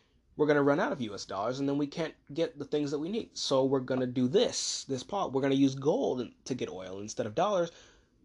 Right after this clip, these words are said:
so that we can have more dollars to get other things." And conveniently, and strangely enough, that's gonna undermine the dollar as a reserve currency. It's, it's just a very interesting story. It's very interesting,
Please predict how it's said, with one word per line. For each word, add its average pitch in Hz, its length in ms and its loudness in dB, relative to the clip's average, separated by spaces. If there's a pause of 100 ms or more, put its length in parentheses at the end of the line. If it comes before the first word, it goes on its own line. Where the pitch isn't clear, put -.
(160)
so - 140 4
that 190 80 6
we 185 100 2
can 165 280 2 (160)
have 185 300 6
more 160 280 6
dollars 160 480 2
to - 120 -2
get 143 280 2
other 165 200 0
things." - 400 -10 (880)
And 156 160 4
conveniently, 151 720 0 (300)
and 131 140 -6
strangely 151 460 4
enough, 160 280 2
that's 127 280 0
gonna 127 280 -2 (260)
undermine 139 540 2
the 120 80 0
dollar 123 380 0
as 123 220 -2
a 120 80 0
reserve 110 400 -4
currency. 165 420 -2 (520)
It's, 226 320 2
it's 247 220 -2
just 247 200 -2
a 185 40 -4
very 180 220 4
interesting 165 320 2
story. - 320 -8 (120)
It's - 240 -18
very 151 200 4
interesting, 120 360 -6